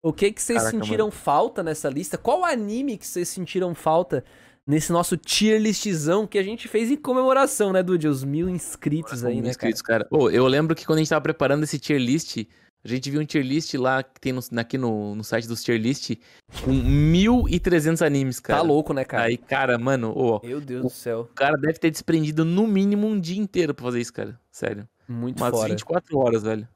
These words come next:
Speaker 1: Muito fora,
Speaker 2: Cadê
Speaker 1: muito
Speaker 2: Dragon
Speaker 1: fora.
Speaker 2: Ball? Dragon Ball é inranqueável.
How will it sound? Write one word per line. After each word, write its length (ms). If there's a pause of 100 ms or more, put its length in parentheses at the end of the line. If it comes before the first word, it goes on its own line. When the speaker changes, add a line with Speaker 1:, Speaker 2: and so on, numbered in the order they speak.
(120)
Speaker 1:
Muito 300
fora, 300
Speaker 2:
Cadê 260
Speaker 1:
muito 100
Speaker 2:
Dragon 220
Speaker 1:
fora. 100
Speaker 2:
Ball? 420
Dragon 380
Ball 220
é 60
inranqueável. 760